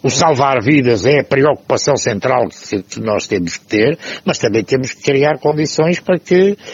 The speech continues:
isto não possa definhar tudo em termos económicos. Portanto, tem que haver aqui, com grande sentido de responsabilidade, olha, tem que haver aqui,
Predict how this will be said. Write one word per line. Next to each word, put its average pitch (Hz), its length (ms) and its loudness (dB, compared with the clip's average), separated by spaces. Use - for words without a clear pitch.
isto 143 340 0
não 165 100 2
possa 165 340 0
definhar 160 520 0
tudo 165 440 2
em 170 100 2
termos 170 360 -4
económicos. 170 560 -2
Portanto, 101 260 -4
tem 143 140 -2
que - 100 -2
haver 107 240 -2
aqui, 110 380 -2
com 151 200 2
grande 156 340 2
sentido 147 500 0
de 127 80 2
responsabilidade, 98 840 -4
olha, 131 180 4
tem 240 180 0
que 208 120 -2
haver 175 240 2
aqui, 180 360 0